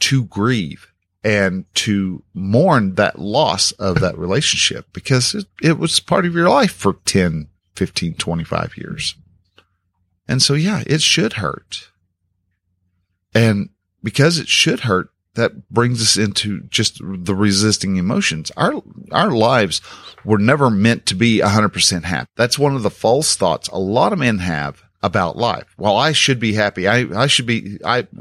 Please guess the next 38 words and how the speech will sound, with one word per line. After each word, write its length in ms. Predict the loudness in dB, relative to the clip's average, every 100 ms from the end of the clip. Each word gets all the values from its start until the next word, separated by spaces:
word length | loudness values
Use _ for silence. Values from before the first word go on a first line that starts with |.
| -2
I'm 180 | 0 4
looking 440 | 2 2 -2 -2
to 120 | -6
be 200 | -2 -2
happy 380 | 0 -2 0 0
all 140 | 0
the 80 | 0
time." 340 | -6 -6 -8 -10
You 320 | -10 -4 0
don't 260 | 0 0 -2 2
really 240 | 2 2
want 200 | 0 0
to 40 |
be 140 | 0 0
happy 340 | 0 -2 0
all 140 | 0 -2
the 60 |
time. 340 | -6 -6 -8 -12 -16 -16 -18 -20 -20 _
That's 300 | 0 2 2
like 260 | 0 -2 -4 _ -2
saying 400 | 2 4 4 2
that, 260 | 0 0 4
uh, 200 | 4 4
"I 160 | 2
am 240 | 2 0 0
going 260 | 0 0
to 160 | -4 -4
be 320 | -2 -2 -4
laughing 800 | -8 -2 2 2 0 -2 -6 -6 -6
and 160 | -6
having 400 | -2 0 0 2
a 80 | 0
good 280 | 0 -2 0
time 400 | -2 2 2 0
at 80 | -2
my 200 | -2 -2
grandmother's 600 | 2 2 4 2 2 0
funeral." 520 | 0 -2 -2 -4